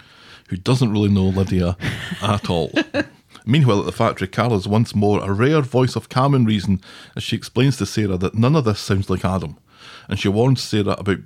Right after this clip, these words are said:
being overly keen to believe Lydia and disbelieve her husband. "Something is rotten here," says Carla. "If only this was the only issue," says Sarah.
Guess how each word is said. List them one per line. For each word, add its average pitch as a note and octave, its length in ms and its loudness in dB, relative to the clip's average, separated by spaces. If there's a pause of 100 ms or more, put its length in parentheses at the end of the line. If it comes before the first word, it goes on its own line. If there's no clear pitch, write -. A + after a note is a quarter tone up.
(280)
being F#2+ 300 0
overly A#2+ 340 0
keen G2 260 0
to G2 100 -4
believe F#2+ 340 -6
Lydia G2+ 380 0
and F#2 180 -4
disbelieve F#2+ 440 -6
her E2+ 80 -6
husband. F#2 460 -2 (360)
"Something D#3 380 0
is B2 140 0
rotten C3+ 240 2
here," G2 300 2 (120)
says - 260 -4
Carla. F#2+ 420 -2 (540)
"If - 240 -10
only B2+ 240 4
this G#2 280 -2
was F#2+ 200 0
the - 120 -4
only A2 380 2
issue," F#2 380 -2 (160)
says E2 300 -8
Sarah. F2+ 420 -6